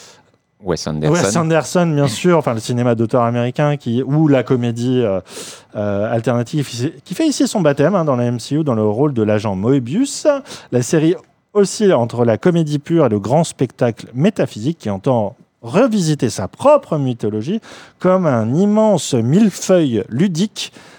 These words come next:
Speaker 2: dans lequel pers-, le personnage virevolte d'une dimension à l'autre comme on zapperait, euh, d'une chaîne à l'autre. Alors, Christophe, on se cache pas,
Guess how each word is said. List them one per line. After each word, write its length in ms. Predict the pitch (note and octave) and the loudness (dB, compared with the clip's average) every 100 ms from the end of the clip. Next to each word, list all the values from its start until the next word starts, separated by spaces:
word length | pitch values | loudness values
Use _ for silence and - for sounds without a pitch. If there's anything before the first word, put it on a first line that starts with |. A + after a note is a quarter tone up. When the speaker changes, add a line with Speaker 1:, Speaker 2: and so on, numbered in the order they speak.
| - | -4
Speaker 2:
dans 100 | B2+ | -2
lequel 240 | C3 E3+ D3+ | 2 0 0
pers-, 320 | - C3 - | -2 -4 -6
le 140 | D3+ | -6
personnage 480 | A2 E3+ - E3 D3+ | -2 -2 -2 0 0
virevolte 600 | A2+ D#3 C3+ C#3+ D#3 C#3 | 0 -2 0 0 0 -2
d'une 300 | A2+ G#2 G#2+ | -6 -4 -4
dimension 360 | A#2 C3 A2+ A2 | -2 -2 -2 0
à 40 | |
l'autre 180 | A#2+ E3+ | 0 0
comme 200 | - A#2+ | -2 -2
on 120 | A2 | -2
zapperait, 560 | G#2 C3+ C3+ - G#3 G#3+ - - - - - | -2 -2 -2 -2 -2 -2 -8 -20 -20 -8 0
euh, 140 | A#2 | 0
d'une 180 | A2+ C3 | 2 0
chaîne 200 | - A3+ | 2 2
à 60 | D3 | 2
l'autre. 340 | G#2 F#2 - - | 2 0 -6 -2
Alors, 440 | G#3+ A3 E3+ A#2 | 4 4 4 2
Christophe, 540 | - E3 F#3+ D#3 G#2+ - _ _ _ _ - _ _ _ | -2 -4 0 0 0 -6 _ _ _ _ -20 _ _ _
on 40 | - | -10
se 80 | |
cache 220 | - G2 - | -6 -4 -2
pas, 520 | E3+ F#3 G3 G#3+ | 0 2 4 2